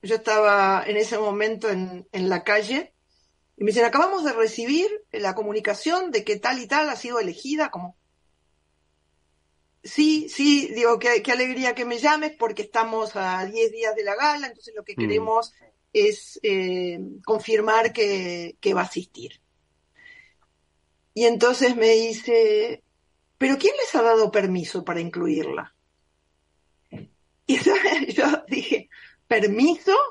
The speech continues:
Speaker 1: Bueno, si tuviéramos que pedir permiso, este ranking no existe. Y de
Speaker 2: Mm.
Speaker 1: verdad está muy lejos de nuestro espíritu pedir permiso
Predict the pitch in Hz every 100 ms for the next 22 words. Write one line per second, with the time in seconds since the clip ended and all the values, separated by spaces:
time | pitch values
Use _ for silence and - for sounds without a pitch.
0 | - _ _ _ - 208 180 180 226 220
1 | 302 339 339 285 202 254 254 240 240 226
2 | 247 208 202 202 202 180 175 - 151 -
3 | - - 214 214 214 214 220 226 - 214
4 | 226 214 240 294 320 294 285 285 285 302
5 | - 226 220 220 214 - 269 269 269 285
6 | - 208 247 269 208 214 233 240 254 269